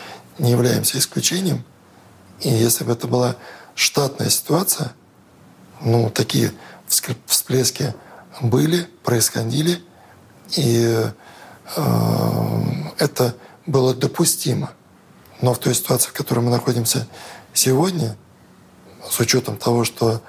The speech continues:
доходы населения снизились существенно,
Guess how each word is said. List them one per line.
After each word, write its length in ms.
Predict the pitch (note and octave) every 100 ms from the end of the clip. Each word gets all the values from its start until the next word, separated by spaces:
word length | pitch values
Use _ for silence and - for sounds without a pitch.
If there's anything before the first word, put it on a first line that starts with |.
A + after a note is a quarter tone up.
| - -
доходы 400 | - C3+ D#3+ C3
населения 640 | A#2 A#2 - B2 A#2 G#2+ G#2+ - - - -
снизились 640 | - - F3 E3+ A2+ - - _ _ - - - - -
существенно, 760 | - A#2+ - A#2 - C3 A#2